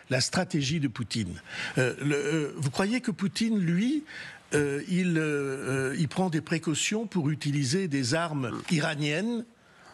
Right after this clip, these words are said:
Speaker 1: par exemple les drones iraniens ? Vous croyez qu'il prend des précautions pour les utiliser sur le pauvre peuple et les pauvres cités ukrainiennes ? Pourquoi vous, pourquoi vous ne posez pas la question,
Speaker 2: Ah.
Speaker 1: euh, de manière équilibrée ?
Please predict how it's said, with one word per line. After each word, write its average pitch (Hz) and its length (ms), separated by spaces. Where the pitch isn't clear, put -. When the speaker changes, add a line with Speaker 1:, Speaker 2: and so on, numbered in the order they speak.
Speaker 1:
par 123 160
exemple 131 360
les 127 200
drones 165 480
iraniens ? 156 520
Vous 131 80
croyez 151 260
qu'il 190 160
prend 185 160
des 165 120
précautions 170 520
pour 202 140
les 151 180
utiliser 151 580
sur - 240
le 147 120
pauvre 170 420
peuple 180 520
et 143 120
les 139 100
pauvres 165 380
cités 170 380
ukrainiennes ? 202 680
Pourquoi 277 320
vous, 220 260
pourquoi 196 280
vous 247 100
ne 214 80
posez 175 300
pas 180 140
la 165 120
question, 151 540
Speaker 2:
Ah. 123 140
Speaker 1:
euh, 139 260
de 139 200
manière 156 480
équilibrée ? 139 680